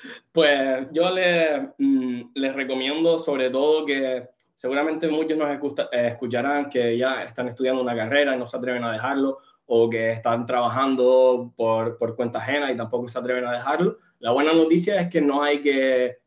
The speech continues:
dejarlo. <laughs> Podemos ir construyendo poco a poco, se tratan profesiones online, entonces les recomiendo que empiecen a formarse, a ver vídeos en YouTube, a <laughs> usar chat G P T, como hemos dicho, y a partir de ahí, em,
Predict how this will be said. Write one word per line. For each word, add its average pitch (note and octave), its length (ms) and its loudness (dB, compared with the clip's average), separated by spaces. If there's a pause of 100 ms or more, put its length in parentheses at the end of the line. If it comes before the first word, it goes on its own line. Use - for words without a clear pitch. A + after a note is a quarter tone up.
(100)
dejarlo. D3+ 500 -4
<laughs> - 500 0
Podemos D3 280 4
ir F3+ 100 0
construyendo E3+ 540 2
poco D#3+ 200 0
a D3 80 -2
poco, F3 280 -2
se C3 140 -6
tratan D3 340 -6
profesiones D3+ 500 -6
online, E3 420 -2 (360)
entonces C#3+ 440 0
les C3+ 140 -2
recomiendo C3+ 560 -2
que D3+ 260 0
empiecen D3 480 -4
a C#3+ 440 -2
formarse, B2+ 520 -6
a C3 80 0
ver A#2+ 140 0
vídeos C#3+ 240 -4
en C#3+ 100 0
YouTube, B2 520 2 (220)
a A#2 640 0
<laughs> A#2 60 0
usar C3+ 480 -2
chat C#3 180 -2
G D3 140 0
P C3 100 -4
T, A#2 180 -2
como A#2 140 -4
hemos C3+ 200 -2
dicho, D3 420 0 (320)
y C#3 140 4
a B2+ 100 2
partir C#3+ 360 0
de E3 80 4
ahí, F#3 500 0
em, B2 680 -4